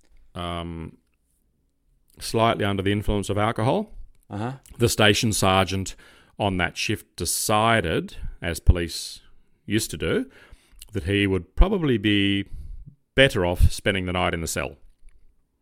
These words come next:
Speaker 1: So all that, all that. So he's charged,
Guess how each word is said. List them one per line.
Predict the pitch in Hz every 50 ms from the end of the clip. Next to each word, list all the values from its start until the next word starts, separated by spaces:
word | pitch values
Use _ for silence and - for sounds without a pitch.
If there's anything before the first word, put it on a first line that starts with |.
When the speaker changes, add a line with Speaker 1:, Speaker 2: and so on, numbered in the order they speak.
| _ _ _ _ _ _ _
Speaker 1:
So | - - - 85 82 80 78 78 76 73 - - _ _ _ _ _ _ _ _ _ _ _ _ _ _ _ _ - - - - _ _ -
all | - 120 107 104 90
that, | 87 - -
all | - 101 101 101 92
that. | 85 76 - - -
So | - - 87
he's | 90 87 -
charged, | - - - 123 123 127 123 123 120 123 123 - - -